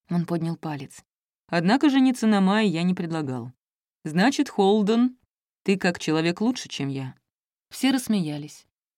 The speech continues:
Мне повезло, что сегодня эти парни были со мной. "Билли, ты готова посмеяться до слёз?" — осведомился Оуэн.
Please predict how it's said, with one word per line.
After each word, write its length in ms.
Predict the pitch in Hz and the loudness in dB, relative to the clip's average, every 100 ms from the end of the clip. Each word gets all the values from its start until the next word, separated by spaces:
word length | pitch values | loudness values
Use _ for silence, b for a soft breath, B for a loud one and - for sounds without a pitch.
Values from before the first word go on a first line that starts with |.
| _ - | _ 2
Мне 180 | 233 285 | 4 6
повезло, 440 | 285 262 240 269 | 4 4 4 2
что 140 | - | 0
сегодня 400 | 196 180 175 170 | -2 0 0 -2
эти 120 | 170 175 | -4 -4
парни 340 | 190 202 185 | 0 0 0
были 200 | 160 160 | -2 -4
со 200 | - 185 | -2 0
мной. 380 | 185 170 143 135 _ _ _ _ _ _ _ 156 | 2 0 -4 -12 _ _ _ _ _ _ _ 0
"Билли, 500 | 196 262 302 196 135 _ _ _ _ | 4 6 6 4 -2 _ _ _ _
ты 100 | - | -6
готова 380 | 170 165 196 285 | -2 0 4 4
посмеяться 500 | 330 277 254 190 - | 2 4 4 4 0
до 140 | 170 180 | -2 -2
слёз?" — 340 | 202 147 - _ _ _ | -2 -4 -8 _ _ _
осведомился 680 | 165 - 165 151 151 151 165 - | -10 -4 -4 -2 -6 -6 -10 -8
Оуэн. 360 | 160 147 139 | -8 -8 -10